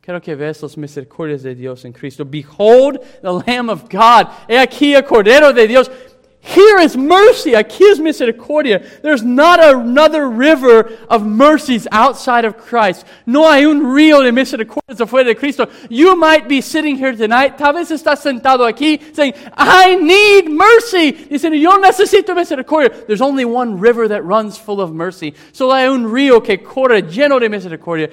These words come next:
It's the Lord Jesus Christ. Es el Señor Jesucristo. He and He alone,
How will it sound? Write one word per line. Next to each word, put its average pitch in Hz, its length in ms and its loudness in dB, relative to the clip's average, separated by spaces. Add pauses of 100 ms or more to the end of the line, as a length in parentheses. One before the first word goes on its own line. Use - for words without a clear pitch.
(140)
It's - 100 -20
the 185 100 -8
Lord 196 380 -2
Jesus 151 400 -14
Christ. 139 400 -14
Es - 240 -20
el 175 80 -10
Señor 214 400 -4 (180)
Jesucristo. 139 800 -18 (3000)
He 147 440 -12
and 135 100 -18
He 139 180 -18
alone, 139 600 -14